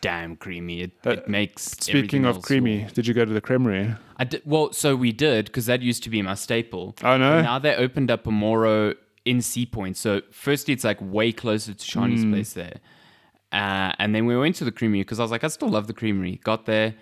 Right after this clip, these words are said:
Speaker 1: had it. I was like, "Shit, I've been
Speaker 2: Mm.
Speaker 1: ruined." I've
Speaker 2: How
Speaker 1: been
Speaker 2: much, how much
Speaker 1: ruined.
Speaker 2: is a scoop? Is it Moyo?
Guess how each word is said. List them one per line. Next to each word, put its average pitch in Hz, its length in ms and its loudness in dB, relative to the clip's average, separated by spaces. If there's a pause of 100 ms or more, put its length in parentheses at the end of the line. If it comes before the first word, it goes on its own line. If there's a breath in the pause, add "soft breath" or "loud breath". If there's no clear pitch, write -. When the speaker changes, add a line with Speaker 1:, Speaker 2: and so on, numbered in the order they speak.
(140 soft breath)
Speaker 1:
had 107 200 -2
it. 117 180 -4
I - 40 -8
was 95 100 -12
like, - 300 -14 (280)
"Shit, - 400 -14 (520 loud breath)
I've 104 120 -10
been 127 220 2
Speaker 2:
Mm. - 20 2
Speaker 1:
ruined." 98 400 -2 (400 loud breath)
I've 110 80 -10
Speaker 2:
How 156 100 6
Speaker 1:
been 233 160 4
Speaker 2:
much, 160 80 4
how 156 140 6
much 208 200 4
Speaker 1:
ruined. - 20 6
Speaker 2:
is 180 140 4
a 160 60 4
scoop? 135 400 2
Is 127 180 2
it 120 100 0
Moyo? 104 520 2